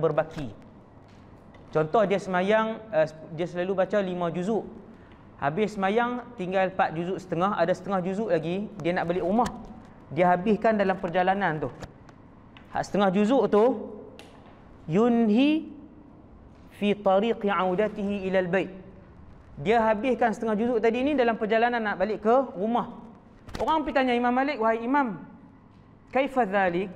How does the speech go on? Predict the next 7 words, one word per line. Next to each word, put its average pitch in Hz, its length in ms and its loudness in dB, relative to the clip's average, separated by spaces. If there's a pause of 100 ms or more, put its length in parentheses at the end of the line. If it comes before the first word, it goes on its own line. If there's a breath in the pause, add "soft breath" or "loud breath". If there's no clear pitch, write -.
(520)
Ma 226 160 0
hukmu 247 400 -4
dhalik?" 165 400 0 (880)
Nah, 196 240 -2 (480)
ikmal 208 800 -2 (800)
ma 180 240 0
baqiya, 175 560 0